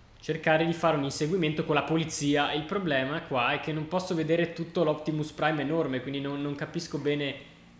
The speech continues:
d-, dove vada a finire, b-, però comunque cerchiamo di andare dritti per la strada adesso che guardando i lati e i piedi non, non capisco cosa devo fare. Eh,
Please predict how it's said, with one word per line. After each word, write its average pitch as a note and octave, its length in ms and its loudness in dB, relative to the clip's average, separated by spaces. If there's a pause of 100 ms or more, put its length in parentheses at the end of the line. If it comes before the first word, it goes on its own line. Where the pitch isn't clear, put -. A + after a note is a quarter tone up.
(120)
d-, C#3 120 -10
dove C#3+ 260 -4
vada C#3+ 220 0
a C3+ 40 0
finire, C#3 500 -2
b-, C3+ 260 -8
però C3 500 -2
comunque A#2+ 480 -4
cerchiamo F#3 420 2
di E3 80 2
andare D#3+ 320 4
dritti E3+ 260 0
per D3+ 180 0
la C#3 100 0
strada D#3 380 0
adesso D3 320 -2
che C#3 120 -4
guardando C3 440 -2
i C#3 60 0
lati C#3 280 0
e B2+ 40 2
i B2 40 0
piedi C#3+ 800 0
non, C3+ 220 -2
non D3 160 0
capisco D3 380 -4
cosa C#3 160 -2
devo C3+ 160 -2
fare. G#2+ 640 -4 (1000)
Eh, B2 440 2